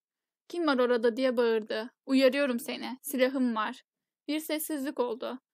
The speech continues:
Sonra küt! Öylesine hızla vuruldu ki kapı,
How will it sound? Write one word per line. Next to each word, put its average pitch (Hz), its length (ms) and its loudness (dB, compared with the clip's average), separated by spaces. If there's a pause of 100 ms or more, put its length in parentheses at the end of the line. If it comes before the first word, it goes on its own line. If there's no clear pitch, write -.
(160)
Sonra 285 540 0 (340)
küt! 302 680 2 (420)
Öylesine 277 500 0
hızla 269 360 0
vuruldu 262 300 -2
ki - 160 -12
kapı, 285 420 -2